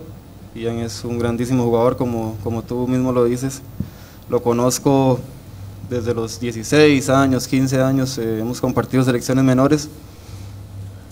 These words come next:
Y bueno, yo vengo aquí a,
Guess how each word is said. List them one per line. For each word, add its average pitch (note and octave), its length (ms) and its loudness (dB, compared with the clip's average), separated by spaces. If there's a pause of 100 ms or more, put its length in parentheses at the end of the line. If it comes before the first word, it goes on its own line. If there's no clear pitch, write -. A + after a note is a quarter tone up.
(140)
Y C3 120 -2
bueno, C3 300 4 (920)
yo A#2+ 100 2
vengo C3 200 6
aquí C3+ 240 4
a, A#2 260 4